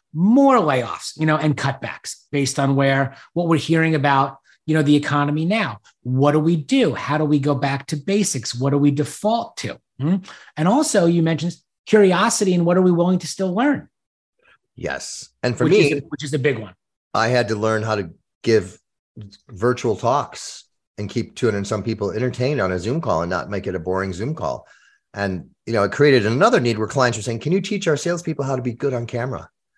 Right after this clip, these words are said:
Speaker 2: A lot of them are uncomfortable and nervous and they don't know how to set it up. And I was like, "Oh my gosh, I'm literally one chapter ahead of you," because the,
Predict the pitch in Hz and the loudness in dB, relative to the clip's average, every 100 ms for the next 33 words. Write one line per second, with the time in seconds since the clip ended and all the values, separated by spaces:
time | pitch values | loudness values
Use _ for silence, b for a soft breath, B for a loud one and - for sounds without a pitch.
0 | _ _ 123 127 120 104 101 147 165 160 | _ _ -4 -2 -2 -2 -2 -2 -4 0
1 | 156 151 131 90 143 147 147 143 98 90 | 4 4 4 0 -2 0 0 -2 -4 -4
2 | 107 113 107 95 - 95 110 185 170 165 | -4 -4 -4 -4 -4 -4 0 4 4 2
3 | - - b b b b _ 135 127 120 | -6 -8 b b b b _ -8 -6 -4
4 | 113 156 160 90 92 98 - 104 107 156 | -4 -2 0 0 2 2 2 -2 0 2
5 | 131 107 95 117 135 127 131 127 123 139 | 4 4 0 -2 0 0 0 -4 -4 0
6 | 113 117 107 98 120 127 87 73 71 104 | 0 0 0 0 0 0 0 -4 -6 -4
7 | 101 95 80 | -4 -4 -10